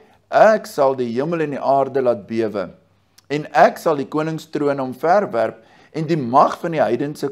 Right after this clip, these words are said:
koninkryke verdelg. En ek sal die strydwaans en die wat daarop ry omverwerp, en die perde en hulle ruiters sal val, die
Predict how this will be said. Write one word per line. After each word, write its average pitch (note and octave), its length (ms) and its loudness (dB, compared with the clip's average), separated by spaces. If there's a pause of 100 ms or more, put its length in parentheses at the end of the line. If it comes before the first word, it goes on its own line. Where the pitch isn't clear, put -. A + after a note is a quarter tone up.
koninkryke C3 600 -4
verdelg. C3+ 680 -2 (500)
En D3 120 -2
ek G#3 280 4
sal F3 180 0
die C#3 80 -6
strydwaans C3+ 720 0
en A#2 80 -8
die C3 120 -6
wat C3+ 160 0
daarop G#2+ 360 -2
ry G2+ 160 0
omverwerp, C3 840 -4 (400)
en A2 100 -6
die G2+ 80 -6
perde D#3+ 580 4 (380)
en A#2 100 -4
hulle C3+ 220 2
ruiters F#3 420 0
sal G#2+ 140 0 (120)
val, C#3 300 -4
die G#2+ 120 -10